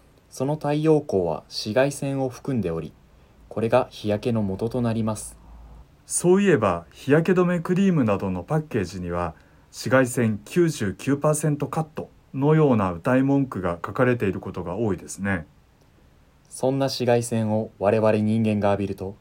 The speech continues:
Speaker 1: メラニンという物質が分泌されます。
Speaker 2: メラニンは髪、肌、そして瞳などの色を形成する色素のことですね。
Speaker 1: メラニンは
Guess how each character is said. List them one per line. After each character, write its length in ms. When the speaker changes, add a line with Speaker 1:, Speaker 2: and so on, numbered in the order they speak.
Speaker 1:
メ 120
ラ 120
ニ 140
ン 60
と 120
い 100
う 80
物 160
質 180
が 120
分 180
泌 140
さ 180
れ 80
ま 160
す。 220
Speaker 2:
メ 120
ラ 120
ニ 180
ン 100
は 260
髪、 440
肌、 420
そ 200
し 120
て 200
瞳 360
な 140
ど 100
の 160
色 240
を 80
形 240
成 200
す 160
る 140
色 300
素 160
の 140
こ 140
と 100
で 100
す 120
ね。 180
Speaker 1:
メ 140
ラ 80
ニ 140
ン 80
は 200